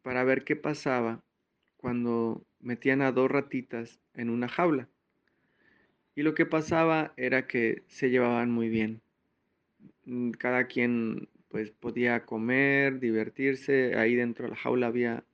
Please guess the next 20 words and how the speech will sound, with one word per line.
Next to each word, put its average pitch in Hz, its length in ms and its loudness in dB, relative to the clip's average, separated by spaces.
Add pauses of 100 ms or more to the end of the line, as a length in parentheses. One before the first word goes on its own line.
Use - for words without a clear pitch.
(720)
algún 123 340 -4
juguete 127 600 2
para 113 240 -2
divertirse. 135 760 -2 (2000)
También 131 320 2
había 139 240 6
comida 135 380 4
suficiente 123 640 -4
para 107 280 -2
las 104 260 -2
dos 110 220 2
ratitas. 131 640 -4
Entonces, 143 460 -6
no 147 160 0
había 220 220 2
ningún 175 340 2
conflicto, 156 600 -2
simplemente 139 640 -4
había 127 240 0
armonía. 107 520 -4